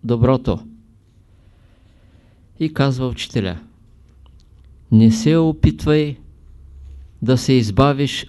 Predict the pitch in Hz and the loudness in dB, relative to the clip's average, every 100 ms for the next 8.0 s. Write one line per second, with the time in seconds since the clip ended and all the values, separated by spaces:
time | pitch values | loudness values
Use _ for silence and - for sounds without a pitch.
0 | - 135 123 110 127 139 - 101 - - | -2 -2 -2 0 0 2 0 -2 -4 -16
1 | - - _ _ - - - - - - | -20 -20 _ _ -20 -20 -20 -20 -20 -20
2 | - - - 120 123 120 123 - - 151 | -20 -20 -10 -4 0 2 0 2 4 4
3 | 143 120 101 95 - - - - - - | 2 0 0 -2 -10 -20 -20 -20 -20 -20
4 | - - - - - - - - - - | -20 -20 -20 -20 -20 -20 -20 -20 -20 -20
5 | - - _ _ - - _ - 120 165 | -20 -20 _ _ -20 -20 _ -2 2 2
6 | 160 170 170 - - 135 143 139 139 156 | 2 0 -2 -4 -2 2 4 2 0 -2
7 | - 151 147 147 139 156 151 147 151 156 | 2 4 4 4 2 0 2 4 4 2